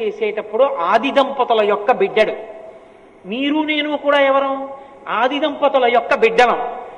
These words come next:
బిడ్డల మొదటి నమస్కారం ఎవరికి? వేదం యొక్క ప్రమాణంలో "మాతృదేవో భవ, పితృదేవో భవ, ఆచార్య దేవో భవ." మొదటి నమస్కారం అమ్మకి. అమ్మకి నమస్కరిస్తూ మొదలు పెట్టాలి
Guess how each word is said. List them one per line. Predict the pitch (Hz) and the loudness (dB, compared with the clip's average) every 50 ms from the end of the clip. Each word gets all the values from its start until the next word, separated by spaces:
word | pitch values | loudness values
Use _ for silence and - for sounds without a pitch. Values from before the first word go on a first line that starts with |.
| - - | -20 -20
బిడ్డల | 139 - 185 202 190 185 - 269 302 311 | -2 0 0 0 0 0 2 4 4 4
మొదటి | 277 233 233 240 269 269 302 | 4 4 4 4 4 2 2
నమస్కారం | 302 302 294 285 285 285 - 285 285 277 277 262 | 2 2 2 2 0 0 2 2 2 4 2 4
ఎవరికి? | 254 254 262 269 262 277 269 269 254 | 4 4 2 2 0 -2 -4 0 4
వేదం | 226 226 240 262 277 269 269 262 | 4 6 6 6 6 4 4 4
యొక్క | 262 262 269 269 | 4 2 2 2
ప్రమాణంలో | 262 - - 240 240 247 254 247 247 247 233 226 226 226 226 226 | 0 2 4 4 6 6 4 4 4 2 4 4 4 4 4 4
"మాతృదేవో | 226 180 202 208 - - 233 226 220 160 180 190 196 190 202 226 240 233 | 4 4 2 2 0 -2 -2 0 2 4 6 6 6 8 8 8 8 8
భవ, | - 262 277 226 220 240 240 233 - | 8 6 6 6 6 4 4 2 0
పితృదేవో | 240 226 - - 233 233 180 180 180 196 202 190 226 233 233 | -2 -4 -6 -6 -8 -6 -4 -2 -2 -2 0 2 2 2 4
భవ, | 226 262 285 233 226 240 240 226 - | 4 4 4 4 4 4 4 2 2
ఆచార్య | 185 180 185 180 - 233 226 233 226 226 233 240 | 2 2 2 2 4 4 4 4 4 2 2 2
దేవో | 220 196 180 196 196 202 233 233 226 | 2 2 2 2 4 6 6 6 6
భవ." | 226 294 269 247 247 240 233 233 - - - - - - | 6 6 6 6 6 6 4 2 0 -4 -6 -8 -8 -4
మొదటి | - 170 175 180 240 233 - 254 | 0 0 4 4 4 4 4 2
నమస్కారం | 269 240 233 220 - - 208 196 190 208 214 | 2 2 2 0 0 0 2 2 2 2 2
అమ్మకి. | 180 156 160 180 - - - - - - - - - - - - - - - - - - - - - - - - - | 0 0 -2 -4 -4 -6 -10 -14 -16 -18 -20 -20 -20 -20 -20 -20 -20 -20 -20 -20 -20 -20 -20 -20 -20 -20 -20 -10 -8
అమ్మకి | 139 175 214 240 285 339 339 349 339 | -6 -4 -2 0 2 2 2 2 2
నమస్కరిస్తూ | 302 269 294 285 - - 320 311 285 277 - - 311 330 | 2 0 0 -2 -2 0 0 0 0 -2 -4 -4 0 2
మొదలు | 349 311 285 285 285 | 2 2 2 0 2
పెట్టాలి | 285 277 277 - 262 220 165 - | 2 2 2 2 2 2 0 -2